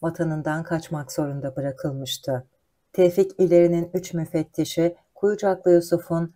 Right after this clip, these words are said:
hırsızlar, ahlaksızlar kalabalığına tabancasındaki bütün kurşunları boşalttığı kasabada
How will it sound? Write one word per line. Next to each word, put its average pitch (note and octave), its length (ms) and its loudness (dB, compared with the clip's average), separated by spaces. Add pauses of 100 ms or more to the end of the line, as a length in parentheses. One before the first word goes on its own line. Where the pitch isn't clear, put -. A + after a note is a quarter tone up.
(120)
hırsızlar, D#3 1000 0
ahlaksızlar E3+ 840 0
kalabalığına E3+ 640 2
tabancasındaki F3 960 -2
bütün G3 280 -8
kurşunları E3+ 640 -4
boşalttığı D#3+ 640 -4
kasabada D#3+ 760 -2